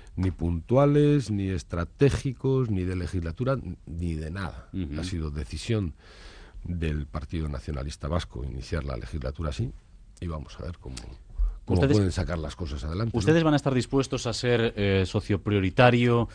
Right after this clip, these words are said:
Speaker 2: o preferente, llámesele como se
Speaker 1: No, no,
Speaker 2: quiera,
Speaker 1: nosotros
Speaker 2: para darle estabilidad al gobierno?
Speaker 1: No, nosotros estamos dispuestos, como siempre, a hablar, a dialogar y a sentarnos a negociar aquellas cuestiones que redunden en beneficio de la sociedad vasca. Lo que no estamos dispuestos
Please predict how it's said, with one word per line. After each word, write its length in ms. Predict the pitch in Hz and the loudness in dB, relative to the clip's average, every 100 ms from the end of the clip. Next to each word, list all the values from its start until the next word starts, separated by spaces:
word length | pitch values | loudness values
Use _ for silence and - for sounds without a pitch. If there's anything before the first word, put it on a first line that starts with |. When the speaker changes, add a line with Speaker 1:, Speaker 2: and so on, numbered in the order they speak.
| - - | -14 -12
Speaker 2:
o 200 | - 92 | -2 0
preferente, 840 | - 98 - 107 120 123 120 117 110 | 2 0 6 8 8 6 4 4 4
llámesele 400 | 101 98 90 92 | 0 0 -2 -4
como 200 | 85 85 | -2 2
se 80 | 143 | 6
Speaker 1:
No, 80 | 165 | 8
no, 40 | |
Speaker 2:
quiera, 200 | 131 131 | 10 10
Speaker 1:
nosotros 240 | 127 107 | 10 6
Speaker 2:
para 120 | 104 - | 8 10
darle 220 | 135 135 | 10 8
estabilidad 420 | 131 120 120 127 | 4 4 6 6
al 100 | 110 | 6
gobierno? 500 | 101 120 110 147 117 - | 6 6 8 8 8 4
Speaker 1:
No, 40 | |
nosotros 360 | 82 73 73 87 | -4 -4 -2 -4
estamos 500 | 87 120 127 127 90 | 0 2 4 4 4
dispuestos, 640 | 73 - - 92 - 139 | 0 -6 -4 -4 0 -2
como 240 | - 78 67 | 0 -2 -2
siempre, 680 | - 101 107 98 120 151 - - - - - - - - | 4 6 8 6 2 0 -2 -14 -20 -20 -20 -20 -18 -6
a 300 | 73 65 65 78 | -4 -2 -4 -2
hablar, 600 | 80 110 151 147 147 - | 4 8 8 8 4 0
a 120 | 76 | -6
dialogar 600 | 71 65 67 110 139 170 160 - | -6 -8 -2 2 4 4 0 -6
y 180 | 76 71 | -6 -4
a 100 | 62 | -6
sentarnos 720 | - 64 - 80 95 98 - | -10 -10 -8 -6 -4 -4 -4
a 100 | 65 | -6
negociar 720 | 65 60 - 90 98 139 147 - | -6 -8 -6 -2 0 0 -2 -6
aquellas 760 | - - 78 80 80 71 67 | -10 -6 -4 -4 -4 -4 -6
cuestiones 640 | - 69 - 80 98 120 - | -8 -10 -6 -4 0 -2 -4
que 580 | - 64 52 53 - - | -8 -8 -8 -10 -12 -12
redunden 420 | 73 65 85 98 | -8 -4 -2 2
en 120 | 123 | 2
beneficio 480 | 73 65 - 117 - | 2 -2 -2 -4 -4
de 100 | 64 | -10
la 220 | 55 62 | -10 -14
sociedad 520 | - - - 62 52 - | -12 -12 -10 -10 -10 -12
vasca. 400 | 67 - 53 - | -12 -12 -16 -14
Lo 120 | 71 | -10
que 80 | 67 | -8
no 60 | 78 | -8
estamos 320 | - 87 80 | -4 -4 -4
dispuestos 580 | 78 - 95 - 127 | -8 -8 -8 -4 -4